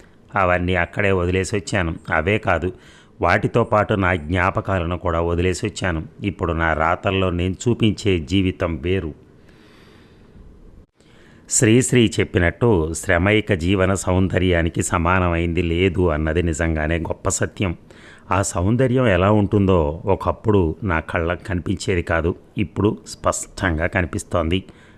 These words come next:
అంది ఆముక్త. ఈ కొద్ది రోజుల్లోనే ఎంతో జీవితానుభవం చూసినట్టుగా ఆముక్త మాటల్లో ఒక రకమైన స్థితప్రజ్ఞత కనిపించింది సంవేదకి. "చాలా మారావు ముక్త,"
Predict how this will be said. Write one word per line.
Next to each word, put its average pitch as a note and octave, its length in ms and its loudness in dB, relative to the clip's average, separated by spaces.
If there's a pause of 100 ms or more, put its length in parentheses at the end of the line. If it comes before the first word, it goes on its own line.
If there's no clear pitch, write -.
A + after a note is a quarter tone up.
(220)
అంది E2 480 0
ఆముక్త. C#2+ 580 -4 (1600)
ఈ C#3 160 8
కొద్ది G#2+ 400 4
రోజుల్లోనే G#2 720 6
ఎంతో F#2 440 2
జీవితానుభవం G2 960 2
చూసినట్టుగా F2+ 680 0
ఆముక్త F#2 500 0
మాటల్లో F2 580 0
ఒక E2 120 -4
రకమైన E2+ 540 0
స్థితప్రజ్ఞత F2+ 920 -2
కనిపించింది E2 800 -6 (580)
సంవేదకి. D#2 760 -4 (840)
"చాలా D#2+ 260 0
మారావు F2 500 0
ముక్త," E2+ 460 -4